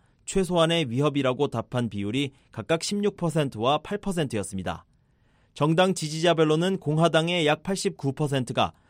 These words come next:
북한을 위협이 되는 나라라고 답해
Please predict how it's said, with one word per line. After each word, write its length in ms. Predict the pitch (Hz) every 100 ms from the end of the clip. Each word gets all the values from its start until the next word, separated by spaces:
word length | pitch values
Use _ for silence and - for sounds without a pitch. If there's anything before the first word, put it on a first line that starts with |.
| _
북한을 500 | - 117 117 165 117
위협이 360 | 131 170 165 160
되는 260 | 143 160
나라라고 500 | 147 101 123 127 123
답해 380 | 107 104 131 85